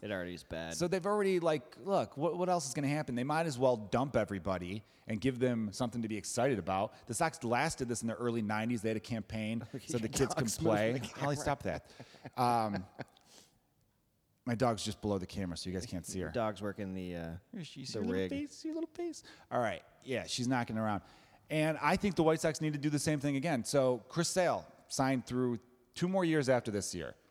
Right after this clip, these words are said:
Speaker 1: Yeah.
Speaker 2: at a great price, like
Speaker 1: Doesn't
Speaker 2: twelve million
Speaker 1: like
Speaker 2: a
Speaker 1: the
Speaker 2: year.
Speaker 1: seventy-six throwbacks with the collar.
Speaker 2: He clearly has done some things that make me think he does not wanna be a White Sox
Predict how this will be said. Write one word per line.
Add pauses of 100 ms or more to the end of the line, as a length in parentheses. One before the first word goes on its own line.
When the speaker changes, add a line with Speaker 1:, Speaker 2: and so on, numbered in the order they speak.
(220)
Speaker 1:
Yeah.
Speaker 2:
at
a
great
price,
like
Speaker 1:
Doesn't
Speaker 2:
twelve
million
Speaker 1:
like
Speaker 2:
a
Speaker 1:
the
Speaker 2:
year.
Speaker 1:
seventy-six
throwbacks
with
the
collar.
Speaker 2:
He
clearly
has
done
some
things
that
make
me
think
he
does
not
wanna
be
a
White
Sox